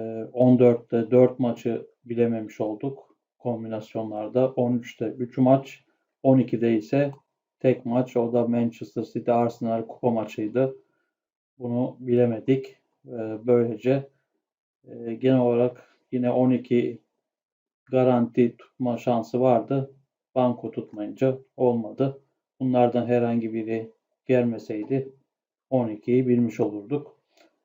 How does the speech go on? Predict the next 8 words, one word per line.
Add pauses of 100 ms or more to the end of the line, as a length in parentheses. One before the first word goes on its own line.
(320)
Ee, (500)
artık
yeni
sezona
başlıyoruz. (760)
Yeni
sezonun
tahminlerini